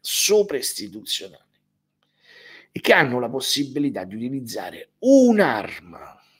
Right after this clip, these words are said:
perché questa è un'arma, che spia e controlla tutte le persone e può manipolare determinate frequenze per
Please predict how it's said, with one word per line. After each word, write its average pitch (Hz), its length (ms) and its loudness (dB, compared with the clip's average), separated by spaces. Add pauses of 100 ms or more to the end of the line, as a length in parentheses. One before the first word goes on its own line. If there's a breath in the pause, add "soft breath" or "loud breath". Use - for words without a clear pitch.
perché - 220 -20
questa - 260 -14
è 90 40 -12
un'arma, 117 800 -6 (480 soft breath)
che - 160 -8
spia - 640 -8 (160)
e - 140 -8
controlla 123 920 -6 (120)
tutte - 580 0
le 135 140 -4
persone - 840 -12 (600)
e 147 160 -2
può 180 560 0
manipolare 135 920 -6
determinate 127 760 -4
frequenze - 880 -8 (1120)
per - 540 0